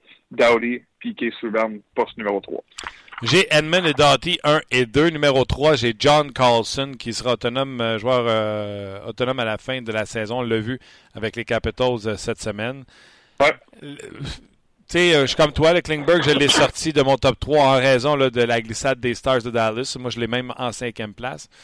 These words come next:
Speaker 2: Euh, je vais revenir avec Edmund, je vais revenir avec Doughty. On va sauter sur le vif du sujet de Piqué Souban.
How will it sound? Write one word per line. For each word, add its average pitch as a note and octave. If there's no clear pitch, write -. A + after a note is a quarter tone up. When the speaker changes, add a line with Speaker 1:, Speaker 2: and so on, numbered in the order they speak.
Speaker 2:
Euh, G#2+
je G#2
vais D#3+
revenir F3
avec C3+
Edmund, C3
je B2
vais C3+
revenir C#3
avec B2
Doughty. B2
On B2
va B2+
sauter C3+
sur C#3+
le B2
vif A#2+
du G#2+
sujet C3+
de B2
Piqué A#2
Souban. A#2